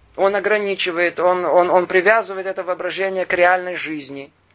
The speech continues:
к реальности самой. А воображение, слово димайон, доме, подобный, но не настоящий.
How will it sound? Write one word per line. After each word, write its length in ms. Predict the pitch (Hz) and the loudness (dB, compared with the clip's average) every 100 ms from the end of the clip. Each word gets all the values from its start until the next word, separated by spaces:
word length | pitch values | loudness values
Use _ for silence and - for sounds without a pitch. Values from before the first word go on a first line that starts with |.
| _ _ _ _ _ - | _ _ _ _ _ -6
к 60 | 165 | 2
реальности 460 | 180 170 160 - | 2 2 0 -10
самой. 440 | 147 147 139 131 - _ _ _ _ - - | -12 -10 -10 -12 -16 _ _ _ _ -20 -4
А 120 | 139 156 | 0 2
воображение, 760 | 175 175 202 196 285 262 190 - _ | 0 0 -4 -4 -6 -8 -12 -16 _
слово 320 | - 208 196 | -6 -4 -4
димайон, 520 | 175 190 190 185 139 | -2 0 2 2 2
доме, 540 | 127 196 233 240 113 - _ | 2 2 2 0 0 -8 _
подобный, 600 | 160 147 226 226 151 113 | -2 4 4 4 0 -10
но 200 | 127 185 | -4 -2
не 360 | 208 208 240 269 | -2 -2 -2 -4
настоящий. 800 | 185 170 190 185 190 160 - - | -6 -2 2 4 4 2 -8 -18